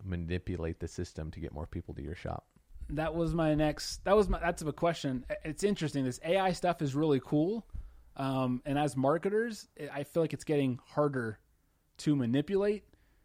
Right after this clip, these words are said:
Speaker 2: because Google is just, like, three steps ahead now. It's not like, "Oh, people are searching this." Like, they're getting so intelligent where it's information that's beyond anything that we can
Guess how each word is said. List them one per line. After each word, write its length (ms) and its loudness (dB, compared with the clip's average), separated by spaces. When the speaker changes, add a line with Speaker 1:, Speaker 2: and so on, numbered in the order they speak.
Speaker 2:
because 840 0
Google 360 4
is 220 -4
just, 340 -2
like, 140 -4
three 240 2
steps 320 -4
ahead 400 0
now. 300 -4
It's 180 -8
not 240 2
like, 240 -2
"Oh, 300 2
people 300 -6
are 20 -6
searching 340 -4
this." 340 0
Like, 260 -4
they're 120 -2
getting 240 2
so 340 4
intelligent 560 2
where 160 4
it's 180 -4
information 640 0
that's 160 -4
beyond 600 2
anything 440 2
that 120 -2
we 140 0
can 420 -2